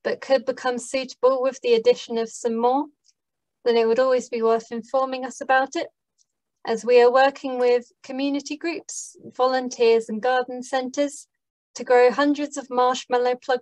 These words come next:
plants to add to new and existing areas of habitat, to manage them specifically for the marshmallow moth, as supporting a population of this moth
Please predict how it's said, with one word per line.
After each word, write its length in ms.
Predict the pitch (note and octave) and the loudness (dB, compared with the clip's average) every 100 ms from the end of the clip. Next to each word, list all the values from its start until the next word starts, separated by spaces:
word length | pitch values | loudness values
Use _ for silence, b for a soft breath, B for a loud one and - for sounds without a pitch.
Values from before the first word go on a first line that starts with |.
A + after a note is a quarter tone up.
| - | -6
plants 540 | G#3+ A3+ A#3 - - _ _ _ _ | -6 -6 -6 -12 -20 _ _ _ _
to 160 | - - | -6 0
add 280 | A3+ A3+ A3+ | 2 2 -2
to 140 | A#3+ | -2
new 340 | A3+ B3+ B3+ | 2 2 2
and 160 | B3 A3+ | 0 0
existing 540 | A3+ - B3 - A3 | -2 -4 -4 -6 -8
areas 440 | G#3 G#3 G#3 G3+ G3+ | -4 -2 -2 -4 -6
of 80 | G3 | -4
habitat, 500 | C4+ C4 C4+ D4 - _ _ _ _ _ _ _ | -4 -4 -4 -4 -4 _ _ _ _ _ _ _
to 100 | - | -6
manage 440 | A#3 A#3+ A#3 A3+ - | 0 2 2 0 0
them 220 | A#3 A#3 | 0 0
specifically 840 | A3+ - B3 - C4 B3+ - B3 | -4 -6 -4 -4 -10 -12 -6 -4
for 480 | A#3+ - A#3+ A#3 A#3 - | -4 2 4 6 2 -2
the 60 | |
marshmallow 580 | A3 G#3+ G3+ - G#3 G#3+ | -4 -4 -6 -8 -6 -4
moth, 420 | G3+ F#3+ - _ _ _ _ _ _ _ _ _ - | -2 -4 -6 _ _ _ _ _ _ _ _ _ 0
as 320 | A3 A3+ A3+ | 2 2 0
supporting 540 | B3+ - C#4+ D4 D4 | -6 0 0 0 -2
a 60 | A#3+ | -4
population 800 | A#3+ - - G3+ G3 F#3+ G#3+ G3 | -4 -8 -6 -2 -2 -4 -6 -6
of 160 | G#3+ G3+ | -6 -8
this 220 | G#3+ G3+ | -8 -6
moth 240 | A3+ A3 | -4 -4